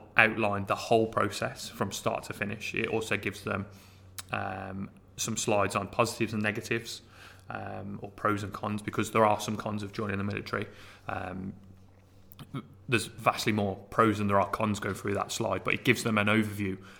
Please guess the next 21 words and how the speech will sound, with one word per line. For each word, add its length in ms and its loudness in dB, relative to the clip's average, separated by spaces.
of 180 -4
what 200 -2
the 100 2
Air 140 2
Force 320 -8
is 100 -10
like 240 -6
in 60 -10
general, 360 -2
but 120 2
it 60 -4
also 320 4
outlines 400 2
all 180 2
of 80 -4
the 60 -4
points 400 -6
through 180 -4
the 80 -4
application 500 -8
process 600 -6